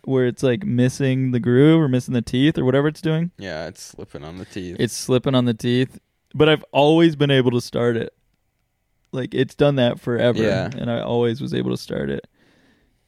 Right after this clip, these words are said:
Speaker 1: But, yeah, that was my first bike, and I just smashed it on
Speaker 2: That
Speaker 1: the
Speaker 2: bike's
Speaker 1: first day.
Speaker 2: Yeah, that's funny.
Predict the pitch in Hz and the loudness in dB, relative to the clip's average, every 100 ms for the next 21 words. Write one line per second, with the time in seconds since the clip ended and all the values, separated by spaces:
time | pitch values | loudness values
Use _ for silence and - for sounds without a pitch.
0 | _ - 71 62 - _ _ _ _ _ | _ -8 -4 -4 -8 _ _ _ _ _
1 | _ 73 - 55 64 62 57 57 - 58 | _ -10 -8 -6 -8 -8 -12 -14 -12 -14
2 | - - - - - - - - - - | -12 -12 -12 -14 -14 -14 -16 -18 -18 -18
3 | - - - - - 123 135 170 165 120 | -18 -18 -14 -14 -8 -6 -4 -2 -4 -6
4 | - 117 110 120 107 101 87 104 - - | -10 -8 -8 -8 -6 -6 -6 -8 -8 -20
5 | - 50 - | -20 -18 -20